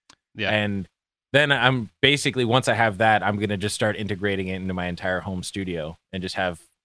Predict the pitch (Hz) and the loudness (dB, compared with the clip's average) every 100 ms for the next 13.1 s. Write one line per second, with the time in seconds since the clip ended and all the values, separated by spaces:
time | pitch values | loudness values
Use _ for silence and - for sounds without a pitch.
0 | _ - 101 92 - 107 104 101 95 98 | _ -4 -4 -4 -6 -2 0 0 -2 -4
1 | 85 92 87 85 - 92 90 - 92 85 | -6 -6 -6 -8 -8 -2 -2 -2 -8 -8
2 | 95 90 - 71 - - - _ _ - | -6 -8 -10 -16 -14 -14 -18 _ _ -20
3 | _ _ - 123 123 120 120 127 110 98 | _ _ -6 -4 -4 0 0 0 -4 2
4 | 127 160 160 139 127 135 147 160 202 208 | 4 6 6 6 6 4 6 6 6 6
5 | 165 123 135 151 139 127 127 - 151 147 | 4 0 0 0 -2 -8 -16 0 4 6
6 | 147 151 143 165 165 - 135 131 123 123 | 6 6 6 4 4 2 2 2 2 2
7 | 123 127 - 127 120 120 117 117 117 113 | 0 -2 0 2 2 0 0 0 2 2
8 | 110 107 - 113 98 104 110 107 90 58 | 2 0 0 0 0 -2 -2 -2 -4 -4
9 | - - _ - - - 110 127 147 151 | -10 -20 _ -20 -20 -4 4 4 4 4
10 | 147 147 156 147 113 98 - 123 113 - | 6 8 8 6 6 2 2 2 4 4
11 | 123 - - - 117 123 110 101 - - | 2 0 -6 0 2 4 2 -2 -6 -14
12 | _ _ _ _ 113 107 107 104 127 127 | _ _ _ _ -2 -2 -4 -2 0 2